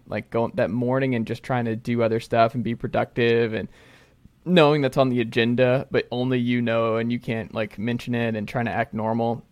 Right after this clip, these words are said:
around her. And it was a lot, but once you do it, like, once you're in that moment and you're just, you're, you've, you, you've obviously done it. You know what it's like.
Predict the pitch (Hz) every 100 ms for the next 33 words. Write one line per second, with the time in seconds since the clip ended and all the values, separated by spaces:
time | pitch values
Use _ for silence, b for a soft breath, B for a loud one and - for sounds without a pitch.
0 | _ _ _ 107 113 120 123 123 120 110
1 | 101 - b b b b b - _ -
2 | - 151 156 147 160 - 110 101 - 151
3 | 214 226 151 165 196 - 131 113 123 156
4 | 220 202 156 127 127 165 - 110 104 117
5 | 120 120 - b b b b 175 254 -
6 | 185 247 - - - 165 - 160 180 -
7 | 82 69 - - 110 151 - 170 175 104
8 | 85 - - 113 143